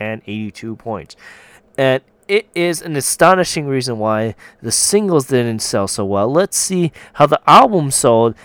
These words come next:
and it didn't really sell too much of a difference, too. I mean, <laughs>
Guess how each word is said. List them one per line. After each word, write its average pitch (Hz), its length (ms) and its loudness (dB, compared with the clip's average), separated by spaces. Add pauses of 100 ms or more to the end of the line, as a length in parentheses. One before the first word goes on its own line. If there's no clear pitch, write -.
and 156 200 2
it 175 140 2
didn't 196 180 2
really 190 220 2
sell 170 260 2
too 160 180 0
much 151 220 4
of 135 100 -2
a 135 60 0
difference, 110 440 -4
too. 92 400 -4
I 113 120 -4
mean, 135 160 -2 (120)
<laughs> 180 440 0